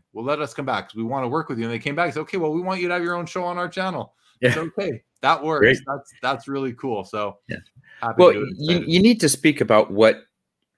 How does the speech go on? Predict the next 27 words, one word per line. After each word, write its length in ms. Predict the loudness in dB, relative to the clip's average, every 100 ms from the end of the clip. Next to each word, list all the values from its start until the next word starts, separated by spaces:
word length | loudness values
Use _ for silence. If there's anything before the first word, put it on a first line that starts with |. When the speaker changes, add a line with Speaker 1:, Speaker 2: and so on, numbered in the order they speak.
| _ _ _
Speaker 2:
you 360 | -6 0 2 4
know 380 | 4 6 6
and 180 | 4 2
what 320 | 4 4 2
your, 440 | 0 2 4 2 -4
your 280 | -4 -4 -4
knowledge 460 | -2 2 4 4 2
is 240 | -2 -2
in, 160 | -4 -4
in 160 | -6 -4
the 80 |
hobby. 320 | -2 -2 0 -2
Like 140 | -2
I 20 |
said, 180 | -4 -2
I, 200 | -2 -4 -8 -8
I 100 | -2
couldn't 240 | 0 0 -2
speak 340 | 0 -2 -2
about 340 | 0 2 2 -2 _ _ _ _ -2
top 260 | 0 0
ten 220 | 0 0
players 400 | 2 4 4 2
to 180 | -2 -4
invest 540 | -4 -2 0 0 -2 -8
in 120 | -8
today. 480 | -4 0 0 0